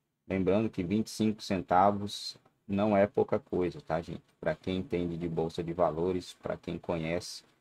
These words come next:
o mercado financeiro, vinte e cinco centavos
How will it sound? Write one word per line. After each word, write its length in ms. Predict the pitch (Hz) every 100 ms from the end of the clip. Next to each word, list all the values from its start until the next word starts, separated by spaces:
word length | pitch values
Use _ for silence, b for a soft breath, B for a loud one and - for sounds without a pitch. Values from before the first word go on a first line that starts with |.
| _ _ _
o 60 | 87
mercado 420 | 87 - 82 82
financeiro, 680 | - 90 85 - 87 92 95 - _ - _ _
vinte 200 | 98 104
e 20 | -
cinco 260 | 98 98
centavos 960 | - 85 - 90 95 95 - - -